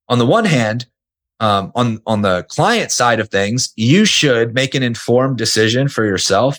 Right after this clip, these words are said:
based off of experience. So you come into the program, you come into Pop Essentials for a trial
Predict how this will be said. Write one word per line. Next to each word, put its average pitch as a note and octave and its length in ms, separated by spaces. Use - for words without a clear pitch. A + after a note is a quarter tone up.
based B2 320
off A#2 180
of G2+ 140
experience. G2 840
So - 120
you G#2 140
come D3+ 220
into D3+ 260
the C#3 80
program, C3+ 560
you A#2 80
come B2+ 220
into B2 180
Pop A#2 260
Essentials A#2+ 520
for - 160
a F#2+ 60
trial D#3 560